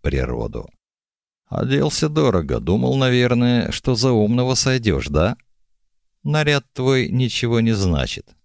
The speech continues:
Всё равно «Дурной ты, как и шаг». Здоровяк приблизился к Павлову, очевидно рассчитывая, что назойливый посетитель в испуге отпрянет,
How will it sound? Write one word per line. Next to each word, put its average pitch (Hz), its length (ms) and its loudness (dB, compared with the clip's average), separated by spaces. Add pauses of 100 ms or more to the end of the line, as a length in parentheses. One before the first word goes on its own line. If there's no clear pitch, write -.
(220)
Всё - 260 -4
равно - 560 -2 (180)
«Дурной 143 600 0
ты, - 240 -14 (100)
как - 220 -2
и 151 80 0
шаг». - 440 -4 (760)
Здоровяк 76 680 -2
приблизился 71 640 -4
к - 140 -14
Павлову, 120 560 -2 (280)
очевидно 143 580 -2
рассчитывая, 113 840 0
что - 200 -4
назойливый 69 640 0
посетитель 131 640 -2
в 123 80 0
испуге 120 480 -2
отпрянет, 127 600 -2